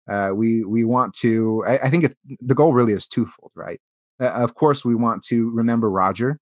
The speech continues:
educate people on his work and who he was and his, as, as I've, you know, explained it here, his very interesting life a-, and why he's, uh, an important figure and one for us to remember and care about. Um, so we're gonna do that through, uh, lectures and seminars, you know, different sorts of events where people,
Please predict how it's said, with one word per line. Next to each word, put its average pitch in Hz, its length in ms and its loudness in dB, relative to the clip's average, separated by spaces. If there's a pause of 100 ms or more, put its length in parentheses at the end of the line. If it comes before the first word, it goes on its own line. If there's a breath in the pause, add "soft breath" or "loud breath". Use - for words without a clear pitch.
(100)
educate - 400 -4
people 107 460 -2
on 101 160 -4
his 101 180 -4
work 101 280 -2
and 95 100 -6
who 110 140 -6
he 101 140 -4
was 98 340 -2
and 101 100 -2
his, 95 240 -6
as, 101 320 -6
as 98 180 -8
I've, 101 240 -2
you 113 80 -8
know, 95 120 -8
explained 104 340 -6
it 95 80 -8
here, 107 220 -6 (240)
his 120 140 -6
very 143 280 0
interesting 110 420 -6
life 104 400 -4 (520)
a-, 123 120 -6
and 113 160 -4
why 127 180 2
he's, 113 440 -2
uh, 101 160 -4
an 104 80 -6
important - 340 -10
figure 98 180 -6
and 92 120 -8
one 101 120 -6
for 92 180 -10
us 92 140 -12
to 95 100 -16
remember 92 260 -10
and 87 100 -12
care 92 200 -12
about. 92 320 -4 (440)
Um, 110 220 -2
so 113 380 0
we're 113 140 -4
gonna 113 120 2
do 107 140 -4
that 101 240 -2
through, 104 480 -2
uh, 95 200 -4
lectures 110 680 0
and 95 140 -6
seminars, 101 800 0
you 104 80 -8
know, 98 80 -6
different 113 280 -8
sorts 104 220 -8
of 95 80 -10
events 98 340 -6
where 95 120 -8
people, 101 480 -4